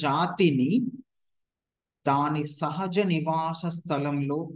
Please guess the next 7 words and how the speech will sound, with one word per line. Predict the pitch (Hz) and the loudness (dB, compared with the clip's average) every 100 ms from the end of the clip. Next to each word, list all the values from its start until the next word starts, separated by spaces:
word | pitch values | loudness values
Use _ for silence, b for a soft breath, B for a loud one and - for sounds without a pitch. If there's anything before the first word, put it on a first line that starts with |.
| - _ - | -18 _ -4
పరిరక్షించడం | 156 160 170 156 156 - 160 147 147 156 143 165 185 139 | 0 2 2 0 -4 -8 -6 -6 -4 -4 -2 -2 -2 -2
లేదా | 135 135 131 127 - | -2 -2 -4 -4 -4
సంరక్షించడం | 165 170 147 143 170 - 135 127 135 123 120 107 - _ _ _ - 127 | 0 2 2 -2 -4 -4 -4 -4 -4 -2 -2 -4 -8 _ _ _ -6 0
మరియు | 127 127 127 190 - - _ _ _ _ 120 123 | 2 2 2 0 -2 -10 _ _ _ _ -10 -2
వాటి | 131 135 131 139 139 143 139 | 0 0 0 -4 -4 -4 -4
అసలు | 156 - 190 202 196 | -2 -2 0 0 -2
స్థానంలో | - 160 151 160 160 160 165 | 0 2 2 2 2 2 2